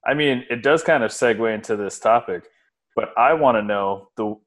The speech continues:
if the way people believe F B I agents are assigned to each person, I wonder if aliens watch us like we believe F B I agents watch us. Are we just entertainment value for them?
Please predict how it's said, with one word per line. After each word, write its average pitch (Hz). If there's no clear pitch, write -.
if -
the 123
way 120
people 131
believe 113
F 110
B 107
I 104
agents 131
are 101
assigned 107
to 110
each 107
person, 139
I 120
wonder 98
if 110
aliens 110
watch 101
us 98
like 120
we 113
believe 101
F 98
B 92
I 90
agents 90
watch 90
us. -
Are 98
we 107
just 98
entertainment 104
value 120
for 147
them? 156